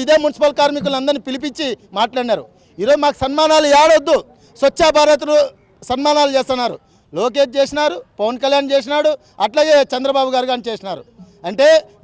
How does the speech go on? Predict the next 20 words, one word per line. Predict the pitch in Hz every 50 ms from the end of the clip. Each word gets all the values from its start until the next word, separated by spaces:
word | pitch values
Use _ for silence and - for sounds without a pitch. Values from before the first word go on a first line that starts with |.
| 151 196
మీకు | 254 285 262 302 302 277 254
ఒక | - 262 226 185 226
గంటకు | 233 247 226 285 277 220 302 277 247 214 _ _ _ _ _ _ _ _ _ _ _ -
మీరు | 156 208 254 254 247
వచ్చి | 247 - - 294 233 _ - -
ఫోటోలకు | 233 247 240 277 269 262 233 175 220
పోజులు | 247 254 254 247 254 208
ఇచ్చి | - 269 311 339 330 302 - _ _ _ _ - _ -
ఈరోజు | 185 233 247 233
మున్సిపల్ | 226 220 - - 262 254 -
కార్మికుల్ని | 247 226 226 240 226 - 226 226 208 -
తప్పుదారి | 196 170 226 220 214 208 196
పట్టించే | 202 185 180 180 - 208 185
రూపంలో, | 185 170 202 185 190 196 185 165 _ _ _ _ - 139
జనాలలో | 220 240 285 294 294 285 277 269 - -
తప్పుదారి | 233 214 254 254 240 240 220
పట్టించే | 220 196 202 - - 214 202
రూపంలో | 185 202 196 202 196 170
చేస్తున్నారు. | 185 175 - 180 165 156 135 113 _ _ _ _ -
మేమేమడుగుతున్నాం, | 165 196 226 247 269 277 269 254 277 277 277 277